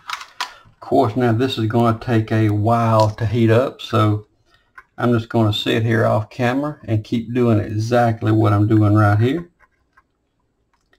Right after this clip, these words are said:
And just keep heating these windings up at this solder joint on the board until it loosens up enough to pry it off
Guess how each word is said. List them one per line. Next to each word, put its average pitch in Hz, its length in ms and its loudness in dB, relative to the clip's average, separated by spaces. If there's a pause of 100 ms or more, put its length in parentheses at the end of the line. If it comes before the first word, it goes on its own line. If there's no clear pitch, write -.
And 110 140 2
just 107 160 2
keep 110 280 -4
heating 110 260 -2
these 107 180 2
windings 110 480 2
up 113 160 0
at 107 140 -10
this 110 180 -4
solder 113 300 0
joint 113 240 2
on 107 60 4
the 101 60 0
board 135 460 0 (920)
until 110 280 -2
it - 100 -2
loosens 113 420 2
up 113 180 0
enough 113 360 0
to 117 100 -4
pry 107 400 2
it 101 60 -2
off 120 260 -4